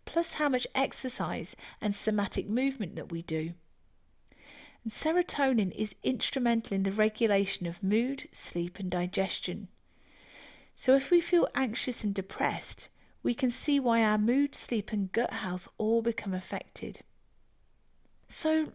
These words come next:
let's consider creating pit stops throughout your day. Could you create a life which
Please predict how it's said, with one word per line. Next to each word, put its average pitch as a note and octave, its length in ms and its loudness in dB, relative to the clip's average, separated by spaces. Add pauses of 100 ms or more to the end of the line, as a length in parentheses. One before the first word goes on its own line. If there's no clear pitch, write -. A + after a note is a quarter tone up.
(100)
let's F#4 240 0
consider F4+ 480 2
creating C4+ 720 0 (100)
pit - 240 -4
stops - 480 -4
throughout G3+ 520 -2
your G3+ 220 0
day. G#3 440 -2 (1900)
Could D4+ 200 2
you F4 100 8
create D4 420 4
a A#3 80 2
life A3+ 460 2
which - 500 -4